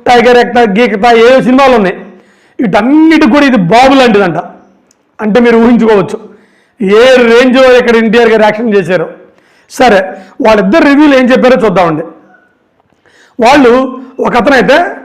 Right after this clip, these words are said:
ఒక రివ్యూవర్ ఇలా అన్నాడు, "ఎన్టీఆర్ గారు మనం అంతకుముందు సంబోధించేటప్పుడు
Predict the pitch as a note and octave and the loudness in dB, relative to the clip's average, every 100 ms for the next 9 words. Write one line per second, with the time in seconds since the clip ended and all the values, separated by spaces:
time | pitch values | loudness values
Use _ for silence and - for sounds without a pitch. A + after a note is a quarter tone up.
0 | - - G#3+ A3+ B3+ C#4+ C4 A3 A#3 A#3+ | -20 -10 -4 0 0 2 2 2 2 2
1 | A3+ F3 E3+ - - _ _ _ _ _ | 0 -2 -4 -14 -20 _ _ _ _ _
2 | - G#3+ D4 D4+ D4 C#4+ B3+ A#3 A3+ A#3 | -6 -2 2 2 2 2 0 0 0 -2
3 | C4+ A3 A3+ B3+ A#3 A3 G3 F3+ B3+ E4+ | -2 -2 0 0 0 0 -2 0 -2 -2